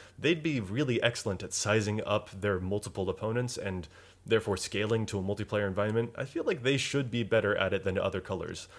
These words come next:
Like, blue, for example, shouldn't necessarily scale very well to multiple opponents because as a mind magic color, it's good at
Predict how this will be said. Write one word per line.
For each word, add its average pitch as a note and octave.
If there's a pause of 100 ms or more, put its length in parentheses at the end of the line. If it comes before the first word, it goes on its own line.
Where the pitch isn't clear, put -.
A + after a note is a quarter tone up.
(220)
Like, G2
blue, F3+
for A#2+
example, G#2
shouldn't C3
necessarily F#2+
scale F#2+
very F2
well F2
to E2+ (320)
multiple F#2+
opponents F2
because F#2+
as A2+
a G#2
mind A2+
magic G2+
color, G2
it's B2+
good A#2
at G#2+